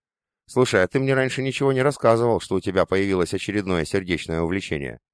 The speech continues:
"Пойдем уже, а?" — взмолился мой друг, увиливая от ответа. "Опаздываем". Эх, как он жалеет о своей вчерашней несдержанности. Проговорился. Ладно мне, а если бы кому другому?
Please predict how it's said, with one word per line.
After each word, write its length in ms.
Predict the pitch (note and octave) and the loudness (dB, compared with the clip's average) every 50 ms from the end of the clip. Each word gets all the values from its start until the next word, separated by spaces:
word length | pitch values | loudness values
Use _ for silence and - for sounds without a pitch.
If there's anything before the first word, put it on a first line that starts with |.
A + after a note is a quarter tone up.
| _ _ _ _ _ _ _ _ _ _ _ | _ _ _ _ _ _ _ _ _ _ _
"Пойдем 440 | - G#2+ B2 A#2+ B2 D#3 D3+ B2+ F#2 | 4 4 4 4 4 2 2 2 2
уже, 200 | E2 D#2 F2 F#2+ | 0 2 2 2
а?" — 180 | G#2 G#2+ G#2 - _ - | 2 0 -2 -6 _ -12
взмолился 540 | D2+ D#2+ F#2 G2 F#2+ F#2+ F2+ D#2+ - F#2 | -8 -2 0 2 2 2 2 0 -2 -4
мой 120 | E2+ F2 F2 | -4 -4 -2
друг, 280 | F2 A2 C3 C3+ - - | 0 0 0 0 -2 -4
увиливая 560 | - G2 E2+ F2+ F2+ F2 F2 E2+ E2+ E2 E2 | -6 -4 -2 0 0 0 2 2 2 2 0
от 180 | - D2+ - - | -2 -4 -6 -6
ответа. 420 | D#2+ - E2+ D#2 C#2+ - D2+ - _ _ _ _ | -6 -4 -4 -4 -4 -4 -6 -8 _ _ _ _
"Опаздываем". 760 | - F#2+ G2+ - A#2+ A2+ G2+ E2+ E2 E2 D#2 D2+ C#2 B1+ A#1+ _ _ _ _ _ _ _ _ _ _ _ _ _ _ - - | 0 0 2 4 4 4 4 4 2 0 0 0 -2 -4 -8 _ _ _ _ _ _ _ _ _ _ _ _ _ _ -4 0
Эх, 320 | G2+ G2+ F2+ E2 - - _ | 2 2 2 2 -2 -6 _
как 240 | - A#2 D3 D#3+ - | 2 2 2 2 0
он 160 | D3+ C3+ G2+ | -2 -2 0
жалеет 460 | F2 F#2+ F#2 F#2+ A2 B2 C3 B2 - | 0 2 2 4 4 4 2 2 2
о 60 | G2+ | 0
своей 300 | - - - F2 F#2+ G2+ | -2 -2 -2 0 0 0
вчерашней 520 | G2 - - F#2 D#2+ F2 F2+ - - F2 D#2 | 0 -2 -2 -2 0 0 0 0 -2 -6 -6
несдержанности. 760 | D#2+ D#2+ C#2+ C#2 E2 D#2+ C#2 C#2+ C#2+ C#2 C2+ - - C#2 - _ _ _ _ _ _ | -6 -6 -4 -2 -2 -2 -2 -4 -8 -10 -12 -12 -12 -14 -14 _ _ _ _ _ _
Проговорился. 800 | - - - A2 A2+ G#2+ G2+ F#2+ F#2 E2+ E2+ D#2 - - - - - _ _ _ _ _ _ _ _ _ _ _ _ | -6 -2 0 0 2 2 4 4 4 4 2 0 -2 -6 -10 -14 -14 _ _ _ _ _ _ _ _ _ _ _ _
Ладно 400 | - F2 G2 A2 G#2+ E2+ F2+ E2+ | -2 2 4 4 4 4 2 -2
мне, 300 | D#2+ D#2+ D#2+ D2+ B1+ - _ _ _ _ | -2 -2 -4 -4 -6 -8 _ _ _ _
а 120 | - F#2 A#2 | 0 2 2
если 240 | C3 C3 - A#2 | 2 2 2 2
бы 100 | G2+ G2 | 2 2
кому 240 | - G2 F#2+ G2+ G2 | 2 2 2 2 0
другому? 480 | E2 E2 E2 D#2 F2+ G#2 G#2+ A2+ G#2+ | 0 -2 0 2 2 2 2 2 -2